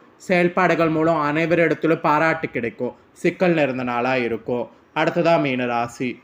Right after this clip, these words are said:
உத்தியோக பணிகள்ல இருந்து வந்த தாமதம் குறையும். உடல்ல இருந்து வந்த சோர்வு நீங்கி புத்துணர்ச்சி காணப்படும். உடல் தோற்றத்துல சில மாற்றம் உண்டாகும். மனதுல வியாபார நிமித்தமான சிந்தனை அதிகரிக்கும். கல்வி தொடர்பான பணிகள்ல முன்னேற்றம் உண்டாகும்.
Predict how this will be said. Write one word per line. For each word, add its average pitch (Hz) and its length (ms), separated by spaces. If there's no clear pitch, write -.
உத்தியோக 175 460
பணிகள்ல 175 520
இருந்து 160 200
வந்த 156 160
தாமதம் 151 500
குறையும். 123 440
உடல்ல 185 360
இருந்து 175 180
வந்த 165 180
சோர்வு 170 400
நீங்கி 165 300
புத்துணர்ச்சி 170 580
காணப்படும். 123 560
உடல் 175 260
தோற்றத்துல 175 500
சில 165 240
மாற்றம் 147 420
உண்டாகும். 120 540
மனதுல 170 380
வியாபார 151 480
நிமித்தமான 170 520
சிந்தனை 160 400
அதிகரிக்கும். 123 640
கல்வி 165 280
தொடர்பான 175 480
பணிகள்ல 165 540
முன்னேற்றம் 160 460
உண்டாகும். 120 500